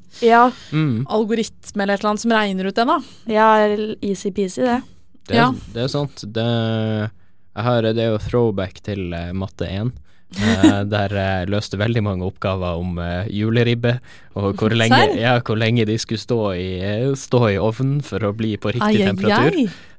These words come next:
Speaker 2: Det er en, eh, gjenganger.
Speaker 3: Men da kan du bare mekke
Speaker 1: Oi.
Speaker 3: en sånn
Speaker 1: Ja, ja, for
Speaker 3: kaffe-temperaturkode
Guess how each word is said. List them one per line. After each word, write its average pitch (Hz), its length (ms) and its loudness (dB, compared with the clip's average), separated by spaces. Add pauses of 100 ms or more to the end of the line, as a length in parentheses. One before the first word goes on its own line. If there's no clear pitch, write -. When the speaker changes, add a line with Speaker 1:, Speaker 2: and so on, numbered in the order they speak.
Speaker 2:
Det 101 100 -6
er 101 600 -2
en, 101 360 -2
eh, 90 140 -4
gjenganger. 95 720 -2 (560)
Speaker 3:
Men 277 160 0
da - 0 -
kan 220 140 2
du 220 80 2
bare 220 120 2
mekke 202 240 0
Speaker 1:
Oi. 202 40 -2
Speaker 3:
en 190 140 -4
sånn 190 120 -2
Speaker 1:
Ja, 320 200 6
ja, 320 120 6
for 302 160 0
Speaker 3:
kaffe-temperaturkode 202 960 0